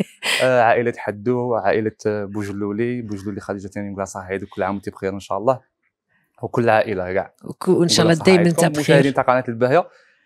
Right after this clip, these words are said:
Speaker 2: وبلا ما ننسى الأخت جميلة اللي نقولها صحة عيد وكل عام وهي بخير إن شاء الله، وأنتِ تاني أخت فايزة صحة عيدك وكل عام وأنتِ بخير إن شاء الله. نقول لهم باللي، آه، كاين جديد إن شاء الله مورا رمضان.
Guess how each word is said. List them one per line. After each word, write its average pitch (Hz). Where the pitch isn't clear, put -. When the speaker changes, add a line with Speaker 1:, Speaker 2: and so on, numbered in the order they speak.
Speaker 2:
وبلا 123
ما 139
ننسى 135
الأخت 123
جميلة 117
اللي 120
نقولها 110
صحة 104
عيد 101
وكل 101
عام 98
وهي 98
بخير 95
إن 101
شاء 113
الله، 165
وأنتِ 156
تاني 113
أخت -
فايزة 95
صحة 107
عيدك 98
وكل -
عام 101
وأنتِ 98
بخير 92
إن 85
شاء -
الله. 80
نقول 135
لهم 143
باللي، 131
آه، 120
كاين 139
جديد 120
إن 123
شاء 127
الله 147
مورا 120
رمضان. 92